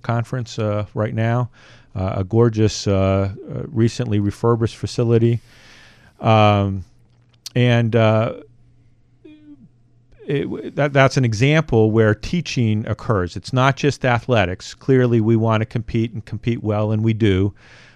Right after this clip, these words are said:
Uh, we just had, uh, two teams, uh, baseball, men's baseball and women's softball team, uh, competing at the national, uh, level,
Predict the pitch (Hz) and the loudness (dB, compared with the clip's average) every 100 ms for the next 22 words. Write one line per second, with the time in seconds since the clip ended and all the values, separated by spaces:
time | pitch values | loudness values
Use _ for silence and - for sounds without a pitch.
0 | _ 92 92 98 107 - 110 104 101 98 | _ -4 -2 0 -2 -2 0 0 2 0
1 | - 120 117 - 113 110 107 - 95 95 | 0 0 0 -2 0 0 -2 -2 -2 0
2 | 107 110 - 113 107 101 101 107 104 110 | 0 0 0 0 2 2 2 0 0 -2
3 | 110 - 117 113 101 101 107 101 - 110 | -2 -2 0 0 0 0 -2 -2 -2 -2
4 | 110 113 104 101 - 113 107 104 107 - | 0 0 0 0 -4 -4 -2 -4 -8 -10
5 | 95 92 90 - 98 - 113 107 101 95 | -6 -6 -6 -10 -12 -4 -2 -2 -4 -6
6 | 98 98 101 107 - 101 98 95 110 101 | -6 -2 -2 -4 -2 -2 -2 -6 -8 -4
7 | 101 98 95 95 | -2 -2 -2 -6